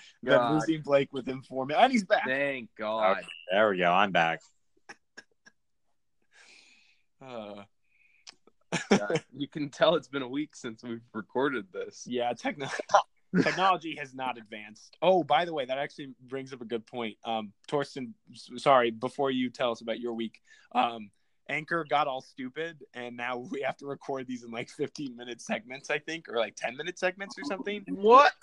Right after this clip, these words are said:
Speaker 1: It'll cut us off at a certain point, so
Speaker 2: Oh, my
Speaker 1: we'll have to be aware of that. Um,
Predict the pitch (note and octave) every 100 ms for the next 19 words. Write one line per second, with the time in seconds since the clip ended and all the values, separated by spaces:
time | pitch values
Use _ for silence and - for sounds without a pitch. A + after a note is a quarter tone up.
0 | _ - D#3 F#3+ F3+ G3 F#3 - B2+ A2+
1 | - B2 A#2 - C3 A#2 - A#2+ G#2 -
2 | - A#2 G#2 G#2 _ B2 C3 - C#3 -
3 | A#2+ A#2+ A2 A2 G#2+ G#2 G2 G2+ G2+ _
4 | _ _ _ _ _ _ _ _ G#2+ G#2+
5 | G2